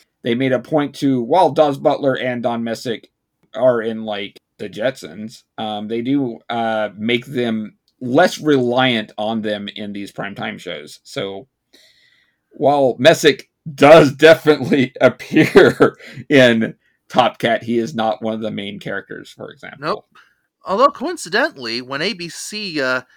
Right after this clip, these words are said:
Speaker 2: got the early episodes, I believe they said, "Hey, we're paying for Arnold Stang, not Arnold Stang doing an impression of Phil Silvers." So later, uh,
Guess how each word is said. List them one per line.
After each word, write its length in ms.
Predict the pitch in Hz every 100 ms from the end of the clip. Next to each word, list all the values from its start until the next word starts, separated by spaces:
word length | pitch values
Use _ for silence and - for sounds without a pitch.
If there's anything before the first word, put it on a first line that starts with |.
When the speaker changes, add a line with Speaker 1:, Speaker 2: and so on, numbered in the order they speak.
| _
Speaker 2:
got 180 | - 156
the 100 | 127
early 240 | 190 180 147
episodes, 840 | 202 135 - 104 107 139 - - _ _ _ _
I 60 | 135
believe 300 | 156 208 175
they 140 | 175
said, 300 | - 160 156
"Hey, 240 | 180 196
we're 180 | 107 160
paying 260 | - 202 196
for 140 | -
Arnold 280 | 151 175 151
Stang, 540 | - 170 175 127 98
not 280 | 92 131 160 _ -
Arnold 240 | 151 139
Stang 280 | - 147 147
doing 180 | 143 123
an 60 |
impression 360 | 120 135 135 123
of 100 | -
Phil 160 | 139
Silvers." 760 | 120 180 185 143 104 101 - - _ _ _ _ _ _ _
So 380 | - - 151 143
later, 520 | 143 180 190 175 156
uh, 220 | 139 131